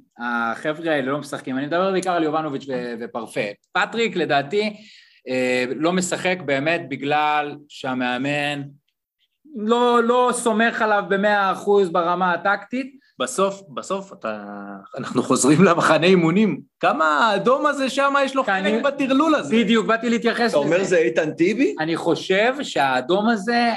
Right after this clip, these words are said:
Speaker 1: אה, או-, הפיל שם איזה אסימון, פלוס האדום הזה גרם לציוות הזה של ביטון וסבורית, שזה עובד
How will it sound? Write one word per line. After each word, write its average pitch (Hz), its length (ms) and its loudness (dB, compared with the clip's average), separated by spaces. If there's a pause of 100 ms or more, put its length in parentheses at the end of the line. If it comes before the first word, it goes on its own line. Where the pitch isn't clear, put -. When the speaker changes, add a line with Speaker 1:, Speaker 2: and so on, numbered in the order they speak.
Speaker 1:
אה, 135 380 -4 (120)
או-, 147 300 -2
הפיל 214 240 -2
שם 220 200 -2
איזה 165 260 0
אסימון, 202 480 0 (420)
פלוס 196 520 4 (200)
האדום 151 380 2
הזה 202 180 2
גרם 185 460 0
לציוות 185 460 2
הזה 175 160 0
של 170 160 -2
ביטון 185 280 -2
וסבורית, 160 580 -2
שזה 214 300 -2
עובד 147 240 2